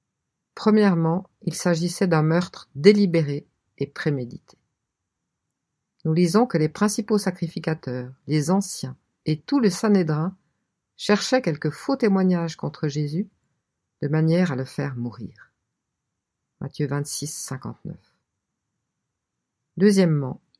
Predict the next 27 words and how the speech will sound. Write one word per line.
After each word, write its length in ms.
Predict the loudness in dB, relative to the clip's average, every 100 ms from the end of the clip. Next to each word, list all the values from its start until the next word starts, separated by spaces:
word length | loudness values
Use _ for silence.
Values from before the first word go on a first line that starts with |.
| _
Pilate 460 | 0 4 4 2 -4
lui-même 680 | 2 4 4 2 2 0 -4 -14
savait 480 | -4 2 4 4 2
qu'il 200 | -2 -2
l'avait 240 | 0 0
livré 360 | 0 -2 -2 -4
par 200 | -6 -10
jalousie. 540 | -8 -8 -8 -14 _ _ _ _ _ _ _ _ _
Matthieu 280 | -14 -8 -6
vingt-sept, 560 | -4 -6 -6 -6 -8 -12
dix-huit. 360 | -14 -14 -18 _ _ _ _ _ _ _ _ _ _ _ _ _ _ _ _ _ _ _ _
Le 60 | -4
Seigneur 380 | 2 4 6 6
a 80 | 2
exprimé 460 | 0 0 4 4
cela 280 | 4 2 2
d'une 200 | 2 0
autre 200 | 0 -2
manière 400 | 0 0 0 -2
dans 100 | -6
une 200 | -10 -10
parabole. 600 | -10 -8 -8 -8 -10 -14 _ _ _ _ _ _ _ _ _ _ _ _ _ 4
Or, 380 | 6 4 0
ses 160 | -4 -2
concitoyens 720 | 0 0 0 0 0 0 0
le 180 | -2 -2
haïssaient. 500 | 0 0 -2 -10 -14